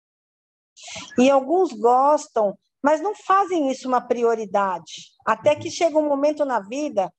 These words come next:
Speaker 1: que a gente, isso torna meio que uma obrigação pra gente poder ter uma saúde e uma qualidade melhor de vida.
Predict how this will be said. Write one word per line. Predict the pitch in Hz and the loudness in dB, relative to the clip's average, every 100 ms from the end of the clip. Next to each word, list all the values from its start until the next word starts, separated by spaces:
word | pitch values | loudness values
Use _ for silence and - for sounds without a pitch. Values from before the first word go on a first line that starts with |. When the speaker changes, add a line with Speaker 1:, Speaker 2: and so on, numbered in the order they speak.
| _ _ _ | _ _ _
Speaker 1:
que | 254 | -2
a | |
gente, | 240 294 294 311 311 294 269 - _ - | 0 -2 0 0 0 -4 -6 -10 _ -4
isso | 285 330 | -2 0
torna | - 320 320 | 0 0 0
meio | 311 330 | -2 -4
que | - | -4
uma | 320 | -2
obrigação | 311 330 330 370 359 320 311 | -2 -4 -4 -6 -4 -4 -2
pra | 320 | -2
gente | 311 311 302 302 294 | -4 -6 -6 -6 -2
poder | 269 262 269 | -2 0 -2
ter | 277 | 0
uma | 262 269 | -2 -4
saúde | - 254 262 277 | -2 -2 -2 -6
e | 294 | -4
uma | 294 | -4
qualidade | 294 277 254 214 254 240 | -2 -4 -4 -4 -4 -4
melhor | 247 240 226 208 | -8 -4 -2 -2
de | 190 190 | -4 -12
vida. | 180 160 | -10 -10